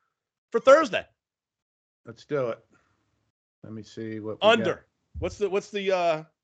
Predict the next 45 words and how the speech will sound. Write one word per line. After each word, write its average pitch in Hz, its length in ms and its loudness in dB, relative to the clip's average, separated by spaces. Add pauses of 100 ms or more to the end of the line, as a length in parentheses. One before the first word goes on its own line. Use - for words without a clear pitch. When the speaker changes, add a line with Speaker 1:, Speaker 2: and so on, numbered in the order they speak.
(160)
Speaker 2:
me 110 100 -12
see 117 160 -6
if 110 120 -6
it's 113 80 -8
Speaker 1:
even 202 120 2
though 226 80 8
Speaker 2:
up. 202 40 2
Speaker 1:
we 202 60 0
got 190 180 0
two, 226 280 -4
we 190 100 -4
have 180 140 0
two 240 220 -6
offensive 175 500 -2
coordinator 120 640 -2 (300)
type 117 280 -4 (220)
coaches 135 420 2
on 95 120 -2
these 95 160 -10 (120)
two 104 100 -12
new 95 100 -10
teams. 87 260 -20 (540)
I 143 80 4
usually 247 380 2
like 190 200 4
to 165 80 -6
take 170 260 -2
teams 180 540 0 (360)
Speaker 2:
Who's 165 200 4
Speaker 1:
with 156 120 6
Speaker 2:
the 190 60 6
Speaker 1:
new 170 80 8
Speaker 2:
backup 165 140 8
Speaker 1:
coaches 202 440 6
'cause - 80 -12
they 180 60 -4 (200)
Speaker 2:
quarterback? 151 40 2
Speaker 1:
wanna 156 140 2
do 147 220 -6
something. 202 400 -4 (960)
Speaker 2:
Yeah, 196 280 10
I 170 60 10
mean, 165 160 2
it's, - 160 -6 (120)
I, 170 180 4